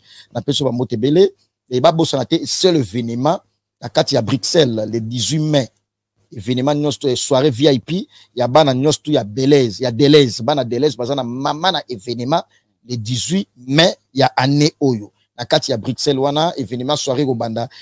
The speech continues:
de dix-neuf heures à l'aube, et orchestre oyo eko agrémenté soirée wana, eza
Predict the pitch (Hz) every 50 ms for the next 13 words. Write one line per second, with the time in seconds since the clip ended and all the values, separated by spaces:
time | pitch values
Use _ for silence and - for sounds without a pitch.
0 | - _ - 123 117 117 117 123 143 151 139 151 143 127 120 131 151 175 185 175
1 | - _ _ - - - - 127 123 120 120 117 123 - 127 123 - - 170 160
2 | - - 139 - 143 156 147 139 135 123 123 120 - 127 123 123 123 110 - 135
3 | 131 123 123 113 - 147 - - 127 120 139 147 147 151 156 165 170 139 131 110
4 | 98 143 143 143 147